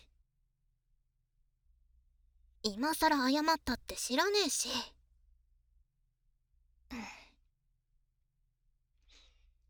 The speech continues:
好きって言ってくれたら、わからないけど。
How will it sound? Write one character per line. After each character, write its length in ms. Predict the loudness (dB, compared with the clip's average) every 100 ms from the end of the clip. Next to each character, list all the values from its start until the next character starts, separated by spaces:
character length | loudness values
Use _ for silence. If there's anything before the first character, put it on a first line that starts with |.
| _ _ _
好 340 | -4 -2 -4 -6 -4
き 120 | -4
っ 120 | -4 -10 -20 -20 _ _ _ _ _ _ -20 -10
て 340 | -6 -2 -4 -6 _ _ _ _
言 100 | 2
っ 40 | 2 -6
て 120 | -2
く 120 | 0
れ 120 | 2
た 160 | 2 4
ら、 200 | 4 2 -14 _ _ _ _ _ _ _ _ _ _ _ _ _ _ _ _
わ 120 | -8
か 140 | 0 2
ら 120 | 4
な 120 | 2
い 60 | -2
け 100 | -4
ど。 140 | -2